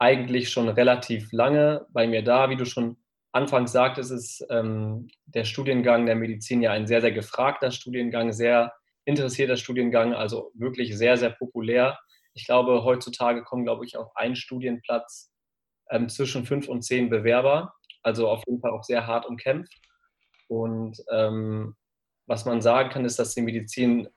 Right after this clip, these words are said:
ein sehr, sehr breit gefächertes Fach ist und wo eigentlich jeder so seine eigene Nische und seine eigenen Interessen findet.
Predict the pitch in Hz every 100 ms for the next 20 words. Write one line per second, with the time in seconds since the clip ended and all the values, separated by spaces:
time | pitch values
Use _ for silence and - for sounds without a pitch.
0 | - 110 107 107 - 113 104 127 127 127
1 | 104 107 113 123 123 123 - 131 120 110
2 | 107 - _ _ - 143 - 147 135 -
3 | _ 120 110 - 113 101 117 113 - 123
4 | 123 120 - - _ _ - 113 113 110
5 | 113 123 120 113 131 131 120 110 107 107
6 | 117 110 110 110 113 110 110 - 139 151
7 | 175